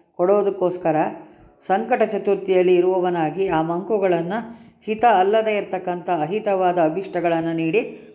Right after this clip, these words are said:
ಮೋಹನ ಮಾಡ್ತೀಯ. ಶಂಖ ಚಕ್ರಗಳಿಂದ ಲಾಂಛಿತನಾದವನೇ, ದಿನ ದಿನದಲ್ಲಿ ನಿನ್ನ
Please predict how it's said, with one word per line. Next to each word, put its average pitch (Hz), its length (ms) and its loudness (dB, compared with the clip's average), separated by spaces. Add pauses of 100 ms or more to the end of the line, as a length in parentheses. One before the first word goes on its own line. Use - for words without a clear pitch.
ಮೋಹನ 220 320 0
ಮಾಡ್ತೀಯ. 156 460 0 (1600)
ಶಂಖ 226 360 0 (100)
ಚಕ್ರಗಳಿಂದ 196 580 0
ಲಾಂಛಿತನಾದವನೇ, 165 1080 -2 (560)
ದಿನ 214 180 4 (140)
ದಿನದಲ್ಲಿ 208 640 2
ನಿನ್ನ 220 220 -2